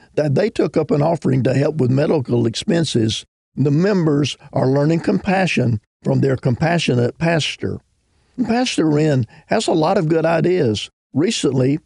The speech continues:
he had a feeding for children, and sixty came. They had songs, Bible stories, they gave an invitation. He said that most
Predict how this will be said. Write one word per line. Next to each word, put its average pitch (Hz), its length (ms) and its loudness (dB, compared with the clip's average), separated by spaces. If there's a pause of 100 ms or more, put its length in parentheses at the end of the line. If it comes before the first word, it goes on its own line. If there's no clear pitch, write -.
he 170 220 0
had 165 160 2
a 135 80 0
feeding 190 480 0
for 196 140 -2
children, 110 720 0 (280)
and 135 160 0
sixty - 720 -2
came. 107 460 -2 (500)
They 143 200 0
had 139 180 0
songs, 151 640 2
Bible 131 460 2
stories, 160 560 0
they 110 160 0
gave 123 260 2
an 123 80 2
invitation. 160 720 0 (540)
He 302 100 2
said 143 320 0
that 113 160 0 (160)
most 180 560 0